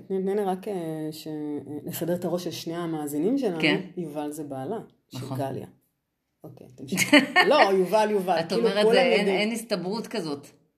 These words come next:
Speaker 1: שמה?
Speaker 2: שהבעל
Speaker 1: <laughs> זהו, זהו.
Speaker 2: מצחיק את האישה.
Speaker 1: אנשים חושבים, כאילו, "יובל, מי זה יובל?" ה-, ה-, הפרטנר ה-, ה-, שאני כותבת איתו,
Speaker 2: האגדי.
Speaker 1: הזה. לא,
Speaker 2: לא.
Speaker 1: זה הבן זוג.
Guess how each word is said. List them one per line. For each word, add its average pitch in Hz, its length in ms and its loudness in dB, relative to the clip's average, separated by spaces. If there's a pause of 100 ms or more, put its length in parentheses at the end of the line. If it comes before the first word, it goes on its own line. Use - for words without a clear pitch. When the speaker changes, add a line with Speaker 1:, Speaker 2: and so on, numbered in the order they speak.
(240)
Speaker 1:
שמה? 220 100 -8
Speaker 2:
שהבעל 196 680 6
Speaker 1:
<laughs> - 480 -8 (460)
זהו, 403 100 8
זהו. 262 340 8
Speaker 2:
מצחיק 254 560 2 (120)
את 196 120 -2
האישה. 190 380 4 (240)
Speaker 1:
אנשים 214 300 4 (120)
חושבים, 240 420 4
כאילו, 190 440 4
"יובל, 170 460 0
מי 160 100 -6
זה 185 80 -2
יובל?" 185 460 0
ה-, - 60 -8
ה-, 143 640 -8
הפרטנר 170 600 0
ה-, 165 40 2 (220)
ה-, 156 440 -2
שאני 160 280 -4
כותבת 233 340 -2
איתו, 277 420 6
Speaker 2:
האגדי. 180 220 4
Speaker 1:
הזה. 190 420 0
לא, 165 340 -2
Speaker 2:
לא. 139 100 -4
Speaker 1:
זה 165 60 -2
הבן 214 220 -4
זוג. 370 120 2